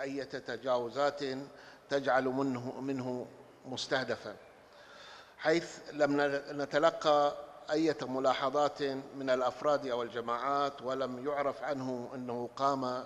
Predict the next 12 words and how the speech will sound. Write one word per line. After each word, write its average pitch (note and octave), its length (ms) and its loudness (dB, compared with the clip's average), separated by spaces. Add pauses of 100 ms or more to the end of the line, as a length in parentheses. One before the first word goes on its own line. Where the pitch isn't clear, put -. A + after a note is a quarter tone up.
بنشاط C3+ 580 -4 (720)
ينال C3+ 400 4
من B2 300 0
أي C#3+ 360 0 (460)
فئة C#3+ 600 -2 (320)
أو C3+ 340 0 (560)
يلمس C#3+ 480 2
منه C3 640 -2 (280)
أي C3+ 220 -2
تحقير C3 720 -2 (360)
أو C#3 160 2
تمييز C3+ 760 0